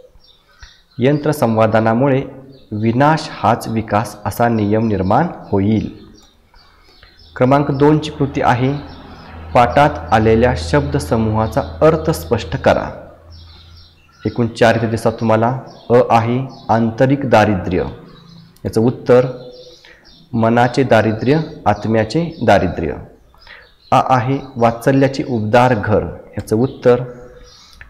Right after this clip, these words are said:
आईवडील आणि मुले यांच्यात असलेले प्रेमाचे नाते. ई आहे धावणारी तरुण चाकं, थरथरणारे पाय. याचं उत्तर, पैसे कमवण्याच्या मागे सुसाट चाललेले तरुण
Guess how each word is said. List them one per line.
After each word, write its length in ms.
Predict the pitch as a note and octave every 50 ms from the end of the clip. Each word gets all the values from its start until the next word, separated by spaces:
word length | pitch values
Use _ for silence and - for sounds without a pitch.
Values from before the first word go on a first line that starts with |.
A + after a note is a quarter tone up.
| - - -
आईवडील 460 | A2 A#2+ C3 C#3 C#3 C3+ C3+ C3+ C3+ C#3+ - - - -
आणि 160 | A#2+ B2 C3+
मुले 380 | C3+ B2+ A#2 G#2+ G2+ F#2+ F2+ - - - - - - A2+
यांच्यात 400 | A2+ A2 - B2+ B2+ - - A2+
असलेले 360 | - - A#2 A#2 A#2+ B2 B2+
प्रेमाचे 560 | A#2+ B2 A2+ G#2+ G#2 G#2 G#2 - - D#3 E3+ D#3 - - - -
नाते. 400 | A2 G#2 F#2+ F#2+ - - C#2+ B1 A#1+ - - - - - - - - - - - - - - - - - - - - - - -
ई 100 | C3+ C#3 D3 - -
आहे 280 | B2+ A2+ B2 C3 C3+ C3+ - - - - - - A2+
धावणारी 500 | A#2 G#2+ A#2 A#2+ B2+ B2+ C3 C#3 D3 D3+
तरुण 400 | D3 - - C3 B2 C3+ C#3 C3+
चाकं, 460 | C3+ - - A2 G2+ - - C3 C#3 C3+ - - - -
थरथरणारे 580 | A#2 - - - B2+ A#2 A#2 A#2 A2 A2+ C3+
पाय. 480 | C3 - - - G2+ E2+ C#2 B1 - - - - - - - _ _ _ - - _ _ _ _ _ _ _ _ _ _ _ _ _ _ _ _ _ _ -
याचं 180 | F#2+ - A2
उत्तर, 440 | A2 A#2 A#2 A2+ - - A2+ A2 A2 - - - - - - - - - - - - - - - -
पैसे 320 | B2 B2 A#2+ - - D#3
कमवण्याच्या 560 | D#3 - C#3+ B2+ B2 B2 B2 A#2+ A#2+ - B2+
मागे 300 | B2 A#2 A2+ A2 A#2 B2+ D3+ - - -
सुसाट 520 | - - - C3 - - - - F#3+ - -
चाललेले 540 | - - G#2+ G#2 G#2 G#2 A2 A2 A2 B2 C3+
तरुण 420 | - - - A#2 G#2+ G2+ G#2